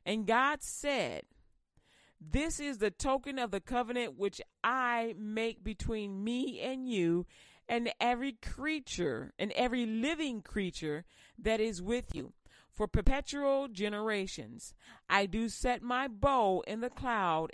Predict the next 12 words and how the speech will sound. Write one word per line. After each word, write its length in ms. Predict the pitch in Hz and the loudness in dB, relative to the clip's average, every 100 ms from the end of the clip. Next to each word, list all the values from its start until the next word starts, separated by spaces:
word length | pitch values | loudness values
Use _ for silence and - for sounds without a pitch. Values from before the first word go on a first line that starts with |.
| - | -2
and 200 | 220 220 | -2 0
it 140 | 226 | -2
shall 260 | - 240 226 | -2 -2 0
be 280 | 180 247 254 | 2 0 -2
for 240 | - 220 | 0 0
a 60 | 196 | 0
token 600 | - 285 277 254 226 220 - - - | -2 -2 -2 -4 -6 -6 -16 -20 -8
of 100 | 202 | -2
a 80 | 196 | -2
covenant 480 | - 262 240 240 185 | 0 -2 0 -2 -2
between 540 | 226 - 214 196 190 | -6 -4 -4 -4 -4
me 440 | 220 247 240 240 | -2 -2 -2 -6